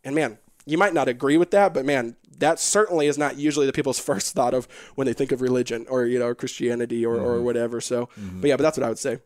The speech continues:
Speaker 2: Yeah.
Speaker 1: I love the deep, you, you, you're scaring me with the sighs and the deep <laughs> breaths.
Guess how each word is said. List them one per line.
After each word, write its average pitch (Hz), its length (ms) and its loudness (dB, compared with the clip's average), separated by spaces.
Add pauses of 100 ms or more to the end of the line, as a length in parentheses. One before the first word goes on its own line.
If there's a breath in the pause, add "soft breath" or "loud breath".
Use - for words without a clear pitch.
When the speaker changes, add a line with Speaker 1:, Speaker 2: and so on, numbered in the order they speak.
(120)
Speaker 2:
Yeah. 95 280 -4 (4000 loud breath)
Speaker 1:
I 127 40 -4
love 151 200 2
the 156 60 2
deep, 147 220 0
you, 156 100 2
you, 160 140 2
you're 156 180 2
scaring 170 400 2
me 143 100 2
with 127 120 -2
the 131 60 -8
sighs 131 360 0
and 123 80 -8
the 120 60 -8
deep 123 200 -4
<laughs> - 20 -12
breaths. - 760 -2